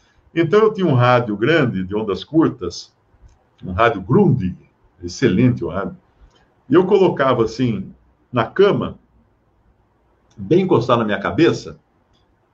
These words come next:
e ficava ouvindo à noite, procurando estação e ouvindo, né? Não tinha fone de ouvido, então tinha que encostar na cabeça para o som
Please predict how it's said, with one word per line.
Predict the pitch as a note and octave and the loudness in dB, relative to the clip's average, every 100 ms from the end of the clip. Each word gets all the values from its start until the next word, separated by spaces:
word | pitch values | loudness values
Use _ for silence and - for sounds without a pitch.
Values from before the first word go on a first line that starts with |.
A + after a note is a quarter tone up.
| _ C#3 | _ -4
e | B2+ | -2
ficava | D3+ D3 C3+ | 0 0 2
ouvindo | E3+ - D#3 D3+ G#2+ | 2 0 -4 -2 -2
à | |
noite, | F#2+ G#2 G2 - D2+ _ _ _ _ _ - | -2 -2 -2 -6 -16 _ _ _ _ _ -6
procurando | A#2+ C3 A#2+ B2+ | -2 2 2 2
estação | A#2+ - G#2 - C#3 E3 | -2 -6 -6 -4 -2 0
e | |
ouvindo, | F#3 A2 A2 - - _ _ _ - | 0 0 -2 -4 -10 _ _ _ -10
né? | F#2 - _ _ _ _ - | -10 -10 _ _ _ _ 0
Não | B2 | 0
tinha | C#3 | 2
fone | B2+ C3+ B2+ | 0 2 2
de | A#2+ | 2
ouvido, | A2 A2 F#2 | 0 -2 -2
então | F#2 | -2
tinha | A#2 B2 | -2 -2
que | B2+ | 0
encostar | A#2+ A2 A#2+ | 0 2 0
na | A#2 | 2
cabeça | G#2 F#2+ A#2+ A#2+ B2 | 0 2 0 0 -2
para | D3+ | 0
o | B2 | 0
som | - C#3 B2 C3 | 0 2 4 2